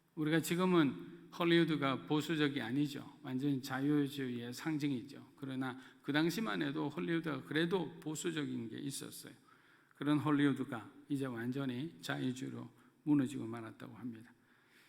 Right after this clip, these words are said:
허용하지 말아야 할 것을 허용하면 그다음부터는 수습하기가 힘들어요.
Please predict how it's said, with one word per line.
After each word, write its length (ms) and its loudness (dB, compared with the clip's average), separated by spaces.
허용하지 760 8
말아야 560 2
할 160 2
것을 320 0
허용하면 760 2
그다음부터는 640 -2
수습하기가 760 -4
힘들어요. 440 -6